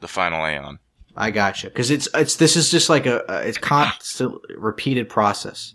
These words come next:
Speaker 2: Sin can never be killed. This just happened. You can only sacrifice some summoner to get rid of Sin for a while, I guess.
Speaker 1: Right, and they argue with her, saying,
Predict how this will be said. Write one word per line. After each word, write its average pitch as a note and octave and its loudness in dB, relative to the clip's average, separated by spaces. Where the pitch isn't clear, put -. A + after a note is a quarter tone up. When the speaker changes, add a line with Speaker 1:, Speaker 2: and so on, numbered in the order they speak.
Speaker 2:
Sin C#3+ 0
can C3 2
never B2 0
be G#2+ 0
killed. A2 2
This A#2+ -4
just - -6
happened. A2+ 0
You A2+ -10
can A#2+ -6
only A#2+ -4
sacrifice B2+ 0
some A#2+ -2
summoner G2+ 2
to B2 6
get B2 2
rid A2+ 2
of A2 2
Sin G2+ 0
for F#2 -2
a F#2 0
while, F#2 -2
I - -4
guess. - -10
Speaker 1:
Right, E2+ 0
and A2 0
they C3 2
argue C3+ 2
with G2 2
her, G2+ 4
saying, F2+ 2